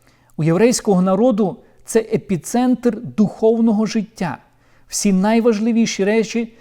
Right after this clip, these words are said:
пов'язані з релігією, з поклонінням, відбуваються саме в храмі. Храм — це святе місце, де знаходяться священники, де приходять люди для того, щоб поклонитись Богу. Але, на превеликий жаль,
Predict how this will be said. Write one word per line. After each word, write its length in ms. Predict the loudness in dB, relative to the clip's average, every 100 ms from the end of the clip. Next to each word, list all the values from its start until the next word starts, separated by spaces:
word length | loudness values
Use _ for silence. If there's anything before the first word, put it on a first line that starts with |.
| -18 -4
пов'язані 580 | 0 2 0 0 -2 -2
з 100 | -2
релігією, 720 | 0 0 0 0 -2 -4 -8
з 100 | -10
поклонінням, 840 | -8 -4 -2 0 2 2 0 -4 -14 _ -4
відбуваються 680 | -2 -2 -2 -2 -4 -8 -8
саме 320 | -6 -8 -8
в 40 |
храмі. 400 | -8 -8 -6 -8 -16 _ _ _
Храм — 320 | -6 -2 -2 -2
це 180 | -4
святе 420 | -4 -4 -6 -4 -2
місце, 460 | -2 -4 -8 -16 _ _ _ -18 -6
де 80 | -4
знаходяться 600 | -4 -2 -2 -2 -6 -12
священники, 840 | -10 -8 -4 -2 0 -2 -4 -12 _ _ _ -6
де 140 | -2
приходять 580 | 0 -2 0 0 -2 -2
люди 300 | 0 0 0
для 160 | -2 -2
того, 240 | 0 -2
щоб 260 | 0 -4 -4
поклонитись 640 | -2 0 2 0 -2 -4
Богу. 440 | -2 -2 -2 -6 -20 _ _ _ _ _ _ _ -20 _
Але, 240 | -6 -2 -2
на 100 | -2
превеликий 580 | -4 -2 -2 -2 -4 -6
жаль, 280 | -4 -4